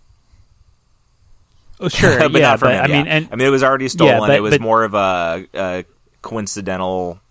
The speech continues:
Speaker 2: thing, yeah.
Speaker 1: Yeah, it's, it's the, the people that s-, that she, when she stole it from Constantine, she wasn't doing any slight against Morpheus
Speaker 2: Yeah.
Speaker 1: at that time, 'cause the slight against Morpheus was him being captured and,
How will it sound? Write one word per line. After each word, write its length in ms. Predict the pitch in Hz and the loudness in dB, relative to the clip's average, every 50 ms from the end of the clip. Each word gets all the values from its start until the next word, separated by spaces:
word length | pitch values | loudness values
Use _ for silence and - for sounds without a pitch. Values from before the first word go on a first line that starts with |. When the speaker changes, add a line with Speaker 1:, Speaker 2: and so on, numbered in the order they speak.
| _ | _
Speaker 2:
thing, 320 | - 87 82 80 78 78 78 | -10 -10 -10 -10 -12 -12 -12
yeah. 280 | 76 78 78 80 78 - _ _ _ _ _ _ _ _ _ _ _ _ _ _ _ _ _ _ _ _ - | -10 -10 -8 -10 -10 -12 _ _ _ _ _ _ _ _ _ _ _ _ _ _ _ _ _ _ _ _ -10
Speaker 1:
Yeah, 380 | 151 147 151 147 131 117 110 110 | -4 0 2 2 2 2 2 0
it's, 300 | 113 135 131 - - - - | -2 -4 -8 -8 -10 -12 -10
it's 300 | 151 135 - - - - _ _ - | -10 -10 -10 -10 -16 -18 _ _ -14
the, 300 | 160 143 143 139 135 - 147 | -6 -4 -2 -2 -2 -4 -6
the 120 | 143 139 | -8 -6
people 360 | - - 208 196 - 175 156 | -4 -4 -4 -2 0 0 0
that 220 | 139 131 123 123 - | 2 0 -2 -4 -6
s-, 220 | - - - - - | -12 -14 -14 -14 -12
that 260 | 151 135 131 120 117 _ _ - - - | -8 -6 -4 -4 -6 _ _ -20 -20 -16
she, 420 | - - - - - 185 180 180 | -14 -14 -10 -6 -6 -4 -4 -4
when 180 | 180 156 147 139 | -2 -2 -4 -2
she 160 | - - 185 | -2 -4 -6
stole 220 | - - 170 156 | -4 -2 -2 -2
it 60 | 139 - | -2 -2
from 140 | 135 123 | -6 -8
Constantine, 600 | 107 - 135 135 131 - 131 113 - - 113 110 | -6 -2 -2 -2 -2 -4 -10 -12 -10 -10 -12 -10
she 160 | 110 - - 127 | -10 -8 -6 -2
wasn't 420 | 123 135 135 131 131 123 120 120 | 0 0 0 -2 -4 -8 -8 -8
doing 300 | 117 127 120 117 117 113 | -6 -4 -4 -4 -6 -8
any 140 | 113 113 104 | -8 -10 -10
slight 360 | - - - 123 113 113 110 | -12 -10 -8 -6 -6 -6 -6
against 300 | 104 - 101 101 - - | -8 -8 -10 -12 -12 -10
Morpheus 540 | 113 104 101 92 - - - - - - - | -10 -8 -8 -10 -12 -14 -18 -16 -16 -12 -10
Speaker 2:
Yeah. 260 | 90 85 85 76 76 - _ _ _ _ _ - | -8 -8 -8 -8 -10 -14 _ _ _ _ _ -8
Speaker 1:
at 140 | 131 123 - | -6 -4 -4
that 120 | 117 107 | -6 -6
time, 240 | - 120 110 107 - _ | -6 -10 -12 -12 -12 _
'cause 120 | - 135 - | -8 -8 -6
the 100 | 131 120 | -8 -10
slight 300 | - - 147 139 143 139 | -6 -4 -2 0 0 0
against 280 | 127 131 123 117 - | 0 -2 -4 -6 -4
Morpheus 500 | - 139 151 143 - 123 120 110 107 - | -2 0 0 0 0 -2 -6 -6 -6 -6
was 340 | - 123 113 110 104 104 - | -4 -4 -4 -4 -6 -8 -12
him 200 | - - 131 123 | -12 -10 -10 -10
being 200 | 110 113 107 104 | -8 -10 -12 -10
captured 440 | - - 123 117 - - 120 110 107 | -8 -6 -6 -6 -6 -8 -10 -8 -8
and, 300 | 104 104 104 107 104 - | -10 -10 -12 -14 -16 -20